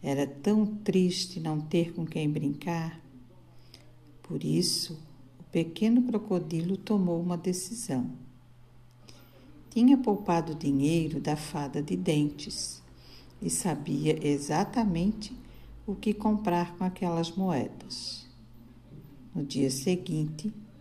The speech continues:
foi com a sua boia nova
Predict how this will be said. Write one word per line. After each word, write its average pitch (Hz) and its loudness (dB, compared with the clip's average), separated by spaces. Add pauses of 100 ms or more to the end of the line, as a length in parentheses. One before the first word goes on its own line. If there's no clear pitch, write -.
(640)
foi 147 0
com 151 -2
a 143 2
sua 175 0
boia 147 0
nova 147 0